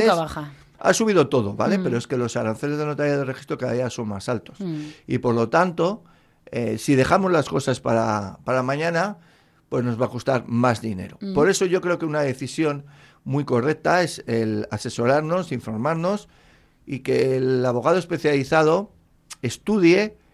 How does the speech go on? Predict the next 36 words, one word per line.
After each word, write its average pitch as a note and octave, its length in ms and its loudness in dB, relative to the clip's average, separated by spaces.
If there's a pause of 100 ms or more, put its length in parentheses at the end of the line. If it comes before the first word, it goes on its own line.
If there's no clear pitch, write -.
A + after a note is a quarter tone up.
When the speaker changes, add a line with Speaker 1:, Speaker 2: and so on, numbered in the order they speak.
(380)
Speaker 2:
cuál D#3+ 280 4
es D#3 140 0
la D3 140 2
mejor D3 320 -2
forma D3+ 540 -2 (180)
de C3 180 -4
poder C#3+ 320 2
ordenar C#3+ 680 0 (260)
de A#2+ 100 -8
una A#2+ 180 -2
forma A#2+ 320 -4
sosegada, D3 840 2 (360)
de - 80 -10
una A#2 180 -4
forma A#2 440 -4
meditada, C#3+ 720 0 (160)
Speaker 1:
Ujú. D#3 300 -10
Speaker 2:
toda D3+ 280 4
esa D3 220 0
transmisión B2+ 560 -4
del D3 140 -4
patrimonio C#3+ 580 -4
para B2 200 0
beneficiar A#2 680 0
a A2+ 80 0
los A2 200 -4
suyos E3 440 0 (300)
y C#3 120 -6
siempre, E3+ 600 -2
siempre D#3+ 540 0
desde A#2+ 240 -2
la A2 140 0
protección A#2+ 640 -2
del A#2 220 -2
instituyente, C#3 800 -4
quien, C3 320 -6